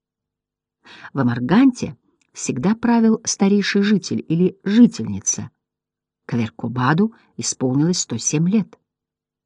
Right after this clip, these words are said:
Отбирать победителей будет юный дикарь Атрей, мальчик из племени зеленокожих. Н-, он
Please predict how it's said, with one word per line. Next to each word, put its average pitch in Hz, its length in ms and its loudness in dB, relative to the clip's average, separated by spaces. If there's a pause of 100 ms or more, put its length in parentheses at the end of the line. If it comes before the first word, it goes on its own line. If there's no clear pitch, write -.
(600)
Отбирать 214 440 6
победителей 247 500 6
будет 302 260 6
юный 294 240 10
дикарь 277 340 4
Атрей, 226 480 6
мальчик 202 540 6
из - 180 -6
племени 143 480 2 (280)
зеленокожих. 180 920 4
Н-, 190 160 6 (420)
он 156 340 6